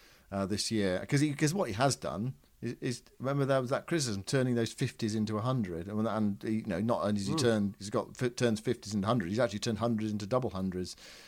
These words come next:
Speaker 1: uh, this year. But, um, yeah, there, there needs to be some, uh, support,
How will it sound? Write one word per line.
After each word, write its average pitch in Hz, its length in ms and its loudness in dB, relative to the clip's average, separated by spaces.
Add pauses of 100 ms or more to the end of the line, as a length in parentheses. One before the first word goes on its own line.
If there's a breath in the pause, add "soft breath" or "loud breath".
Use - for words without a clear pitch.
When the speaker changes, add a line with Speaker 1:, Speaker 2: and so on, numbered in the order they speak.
(260 loud breath)
Speaker 1:
uh, 101 100 -2
this 98 280 -2
year. 95 340 0 (100)
But, - 340 -6
um, 113 380 0
yeah, 147 260 2
there, 131 180 0
there 131 300 0
needs 147 200 0
to - 100 -8
be 135 140 2
some, 117 300 0 (500 loud breath)
uh, 110 120 0
support, 120 560 2